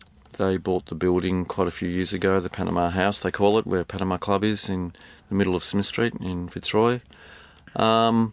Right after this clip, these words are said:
and we've added fifteen apartments on top of an existing three-storey sort of warehouse-style, arched window warehouse-style building where the parapet actually had been,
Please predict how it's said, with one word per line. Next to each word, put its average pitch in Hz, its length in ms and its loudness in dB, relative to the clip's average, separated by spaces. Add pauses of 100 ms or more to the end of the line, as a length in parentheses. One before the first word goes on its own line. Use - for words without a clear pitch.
(1120)
and 123 500 6
we've 117 300 4
added 120 400 4
fifteen - 1600 -2
apartments 110 720 -2 (140)
on 92 260 2
top - 280 0 (200)
of 92 220 -2
an 92 60 -2
existing 92 500 -2
three-storey 92 680 0 (260)
sort 87 180 -8
of 78 80 -10 (300)
warehouse-style, 87 880 0
arched 82 420 -2
window 85 440 -2
warehouse-style 85 760 0
building 87 480 2
where 90 120 4
the 90 80 -2
parapet 123 380 0
actually 85 380 2
had 85 200 -2
been, 82 280 0